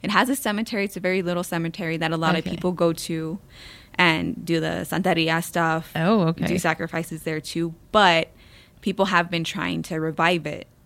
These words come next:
Speaker 1: I don't know. I haven't been there in a really long time if the church was ever fixed up.
Speaker 2: Mm-hmm.
Speaker 1: The one time I went to the church, it was completely, like, people broke the windows, the doors were
Speaker 2: All dilapidated.
Speaker 1: Yeah, they were, they, people messed with it.
Speaker 2: Mm-hmm.
Speaker 1: And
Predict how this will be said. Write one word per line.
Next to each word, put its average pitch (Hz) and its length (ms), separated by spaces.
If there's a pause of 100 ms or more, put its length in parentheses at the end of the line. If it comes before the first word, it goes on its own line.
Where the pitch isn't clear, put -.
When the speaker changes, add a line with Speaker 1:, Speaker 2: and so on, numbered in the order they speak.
(140)
Speaker 1:
I 180 120
don't 190 180
know. 180 160
I 175 80
haven't 185 240
been 175 160
there 170 100
in 160 60
a 156 80
really 170 320
long 156 200
time 156 260
if 156 100
the 151 100
church - 460 (120)
was 175 140
ever 160 160
fixed - 400
up. 185 360 (240)
Speaker 2:
Mm-hmm. 180 180
Speaker 1:
The 160 100
one 160 160
time 160 200
I 156 80
went 151 220
to 202 80
the 202 120
church, - 580 (720)
it 180 300 (140)
was 180 180
completely, 165 460
like, - 180 (300)
people 175 200
broke 165 200
the 165 80
windows, 160 640
the 143 100
doors 156 400
were 156 100
Speaker 2:
All 175 80
dilapidated. 160 580
Speaker 1:
Yeah, 160 280
they 170 180
were, 160 160
they, 151 260 (680)
people 196 240
messed 170 300
with - 120
it. - 220
Speaker 2:
Mm-hmm. 185 220
Speaker 1:
And 165 140